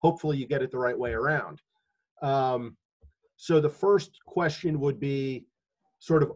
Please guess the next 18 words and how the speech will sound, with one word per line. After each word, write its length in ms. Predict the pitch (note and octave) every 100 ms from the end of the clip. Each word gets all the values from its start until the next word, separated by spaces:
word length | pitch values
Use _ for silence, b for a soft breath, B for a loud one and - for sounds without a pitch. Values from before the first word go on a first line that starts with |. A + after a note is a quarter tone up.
| D#3+
are 120 | D#3+
you 220 | F3 E3
in 100 | D#3
favor 580 | D3 D#3+ E3 D3 D#3 D3+
of 180 | D3+ C3
amending 360 | C3+ D3 D#3
the 60 | D3
proposed 760 | D3 C#3 C#3+ C#3 C#3+ C3 - - _
operating 480 | D3 D3 D#3 C#3+ C#3
budget 380 | A#2+ C3+ C3+ C3+ - _ _ _ _
to 140 | -
this 500 | C3+ C3+ B2+ - - _ _ _ _ _ _ _ _ _ _
and 180 | D#3 D3
approving 420 | D3 - F3 D3+
that 220 | C#3 C3+ C#3
new 140 | C3+
number? 320 | C3+ A2+ G#2 - _ _ _ _ _ _
Just 280 | D#3 D3+